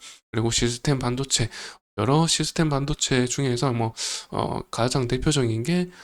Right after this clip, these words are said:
아무래도 이제 에이치비엠이라든지 모바일 관련해서라든지 뭐 아니면, 어,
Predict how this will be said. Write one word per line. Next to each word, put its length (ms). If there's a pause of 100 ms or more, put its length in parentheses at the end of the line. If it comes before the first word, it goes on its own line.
(180)
아무래도 340
이제 180
에이치비엠이라든지 1400 (180)
모바일 540
관련해서라든지 1160
뭐 260
아니면, 500 (480)
어, 300